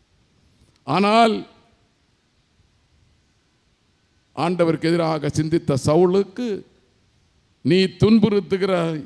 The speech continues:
இயேசு நானே" என்று சொல்லக்கூடிய அந்த வார்த்தை சவுலுக்கு மாத்திரமல்ல, நம் அனைவருக்குமாகவே, ஆண்டவருடைய வார்த்தையை கேட்டுக்கொண்டிருக்கக்கூடிய நம் அனைவருக்குமாகவே அந்த வார்த்தை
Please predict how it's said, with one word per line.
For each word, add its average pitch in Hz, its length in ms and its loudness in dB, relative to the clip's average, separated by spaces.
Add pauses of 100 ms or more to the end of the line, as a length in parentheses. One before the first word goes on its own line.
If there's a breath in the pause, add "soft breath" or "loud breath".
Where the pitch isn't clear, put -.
இயேசு 180 600 0
நானே" 180 580 -2
என்று 185 240 -4
சொல்லக்கூடிய 180 580 -2
அந்த 160 120 -4
வார்த்தை 202 640 -4 (500 soft breath)
சவுலுக்கு 165 540 -2
மாத்திரமல்ல, 127 1120 -6 (2250)
நம் 165 160 -4
அனைவருக்குமாகவே, 311 1300 -2 (800 soft breath)
ஆண்டவருடைய 269 420 4
வார்த்தையை 285 600 2
கேட்டுக்கொண்டிருக்கக்கூடிய 269 1080 0
நம் 247 180 0
அனைவருக்குமாகவே 302 1000 -2
அந்த 247 180 -6
வார்த்தை 247 800 -2